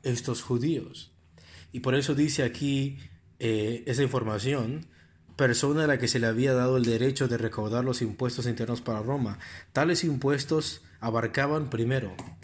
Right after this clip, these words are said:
el del censo que cada persona tenía que pagar, muy insultante para los judíos en vista de que era un reconocimiento tácito o implícito de su sumisión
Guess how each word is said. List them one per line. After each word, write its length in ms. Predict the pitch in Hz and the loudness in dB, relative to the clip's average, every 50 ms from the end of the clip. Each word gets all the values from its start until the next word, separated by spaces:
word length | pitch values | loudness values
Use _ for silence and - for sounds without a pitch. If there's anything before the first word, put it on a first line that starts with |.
| - - - - - - - - _ | -20 -20 -20 -20 -20 -20 -20 -14 _
el 180 | - 117 113 104 | -4 -4 -2 -2
del 200 | 117 107 104 98 | -2 -2 -2 -2
censo 720 | - - - 156 165 180 180 175 - - 180 180 180 180 - - - - - - - - - - - - - - | -2 0 2 2 2 2 2 0 0 0 -2 -2 -2 -6 -10 -14 -20 -20 -20 -20 -20 -20 -20 -20 -20 -20 -20 -6
que 240 | - - 120 120 - | -4 -2 -2 -2 0
cada 300 | - 156 160 175 180 160 | 0 2 2 2 2 2
persona 400 | 147 131 - 147 143 151 151 143 | 0 0 0 0 0 0 0 0
tenía 360 | - 147 131 131 143 156 151 | 0 0 2 2 2 0 0
que 120 | 151 147 123 | 0 0 0
pagar, 600 | 127 123 120 139 156 147 113 110 117 127 - - - - - - - _ - | 2 2 2 2 0 0 -2 -4 -8 -12 -14 -18 -20 -20 -20 -20 -20 _ -4
muy 380 | 104 120 139 156 185 202 196 | 0 2 4 4 4 4 4
insultante 760 | 196 190 160 - 165 151 143 131 - 139 147 147 143 - 151 | 2 2 2 2 2 0 2 0 0 0 0 0 0 0 0
para 180 | 143 - 123 120 | 0 0 0 0
los 140 | 123 117 - | 0 0 0
judíos 480 | 127 120 120 170 170 139 113 104 - | 0 0 2 2 2 2 0 -2 -2
en 120 | 113 107 110 | -4 -2 0
vista 320 | 131 139 135 - 139 123 | 0 -2 0 0 -2 0
de 180 | 110 110 107 110 | 0 0 -2 -2
que 200 | - 113 110 117 | -2 0 0 2
era 420 | 120 127 127 - - - - - - | 2 0 0 -2 -4 -10 -16 -10 -4
un 140 | 127 131 131 | -2 0 0
reconocimiento 1080 | 135 127 - 127 117 117 113 - - 113 120 135 147 151 147 127 123 110 104 113 110 - - - - _ _ - | 0 0 0 0 -2 -2 -2 -2 -2 0 0 0 0 -2 -2 -2 -4 -4 -4 -6 -8 -12 -20 -20 -20 _ _ -2
tácito 520 | 160 160 156 - - 127 110 - - 104 101 - - - | 0 0 0 0 0 -2 -2 -2 -4 -6 -6 -6 -4 -2
o 160 | 120 120 120 | 0 0 2
implícito 920 | 120 117 110 - 127 139 165 160 - - 113 101 - - 104 101 113 - - - - - - - - - | 0 0 -2 -2 -2 0 0 0 -2 -4 -6 -6 -8 -8 -10 -10 -10 -10 -14 -20 -20 -20 -20 -20 -20 -6
de 140 | 107 113 123 | -2 -2 0
su 200 | 120 - 139 131 | 0 0 -2 -4
sumisión 920 | 131 - 135 127 139 139 135 - - 107 101 98 101 101 110 113 104 - | -2 -2 -2 -2 0 -2 -2 -2 -4 -4 -4 -4 -4 -6 -6 -8 -10 -12